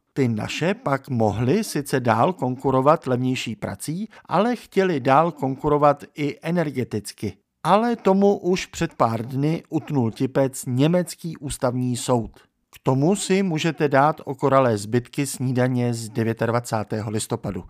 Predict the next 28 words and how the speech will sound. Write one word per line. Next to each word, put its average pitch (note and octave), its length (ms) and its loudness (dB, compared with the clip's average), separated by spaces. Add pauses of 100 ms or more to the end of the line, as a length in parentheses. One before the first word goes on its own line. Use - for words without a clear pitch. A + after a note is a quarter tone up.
(140)
Takže A#2+ 320 -2
dnes G3 400 0
padá E3+ 520 4
už B3 320 -4
i G3 220 2
argument D#3+ 720 0
o - 100 -6
potřebě A#2+ 480 -2
kompenzovat C3+ 840 0
německé A2 600 -4
kompenzace. G2+ 800 -8 (680)
Tak G#3+ 240 0
snad E3+ 280 -2
alespoň D#3 440 0
vám D3 320 6
někdo C3+ 420 0
vykompenzuje C#3 1040 0
čas E3+ 360 0
strávený D#3+ 880 0
u D#3+ 160 -4
dnešní C3 560 -2
snídaně, G2+ 560 -6 (140)
která B2 320 2
možná A2+ 400 0
byla A2 520 -2
suší C3 680 -6
než C#3 340 -4
jiné, A#2 440 0